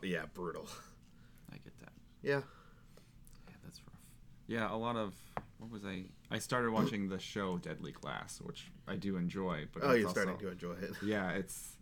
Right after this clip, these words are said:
Speaker 2: it is one of, it's hyper-violent and pretty brutal.
Speaker 1: Huh. Yeah, that's the comic.
Speaker 2: Yeah, so, yeah, it's
Speaker 1: Um, it's
Speaker 2: interesting.
Speaker 1: in, I, when I saw that preview, I'm just like, "This looks awful."
Speaker 2: Yeah, it's hard. You, I cannot, it's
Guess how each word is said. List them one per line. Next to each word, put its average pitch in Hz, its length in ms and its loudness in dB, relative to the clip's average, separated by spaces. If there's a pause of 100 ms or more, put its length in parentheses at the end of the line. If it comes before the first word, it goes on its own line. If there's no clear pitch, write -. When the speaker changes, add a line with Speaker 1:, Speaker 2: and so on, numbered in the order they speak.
Speaker 2:
it 107 160 4
is 98 400 2
one 95 140 0
of, - 120 -4
it's - 140 -4
hyper-violent 87 760 -2
and 82 180 -6
pretty 90 200 -4
brutal. 65 500 -6
Speaker 1:
Huh. 143 100 4 (320)
Yeah, 104 380 4
that's - 380 -2
the - 140 -6
comic. 90 480 -4 (260)
Speaker 2:
Yeah, - 80 -16 (360)
so, - 60 -12 (1080)
yeah, 117 180 -2
it's 98 140 -8
Speaker 1:
Um, 131 140 4
it's 139 180 0
Speaker 2:
interesting. 175 440 4
Speaker 1:
in, 147 60 4
I, 143 280 8 (500)
when 117 120 8
I 113 100 8
saw 101 240 6
that 90 220 4 (120)
preview, 82 380 -2
I'm 82 100 -8
just - 160 -14
like, 90 220 -6
"This - 260 -6
looks - 320 -6 (180)
awful." 87 520 -6 (500)
Speaker 2:
Yeah, 104 400 4 (160)
it's 113 160 2
hard. 127 340 8
You, 110 220 2
I 110 120 4
cannot, 113 500 2 (180)
it's - 220 -4